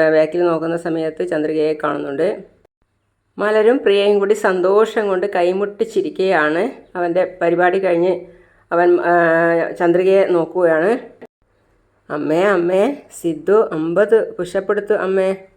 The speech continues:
മലർ പറയുകയാണ് ചന്ദ്രികയോട്. "ശരി, ശരി, സ്കൂളിൽ പോകണ്ടേ?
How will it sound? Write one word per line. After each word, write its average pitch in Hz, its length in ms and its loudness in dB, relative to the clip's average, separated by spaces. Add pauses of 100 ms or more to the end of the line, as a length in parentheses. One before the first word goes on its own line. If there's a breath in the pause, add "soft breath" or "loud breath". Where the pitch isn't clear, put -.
(800)
മലർ 185 320 -2
പറയുകയാണ് 190 640 0
ചന്ദ്രികയോട്. 170 560 -2 (1200)
"ശരി, 185 340 -2
ശരി, 233 480 2
സ്കൂളിൽ 208 380 0
പോകണ്ടേ? 240 500 0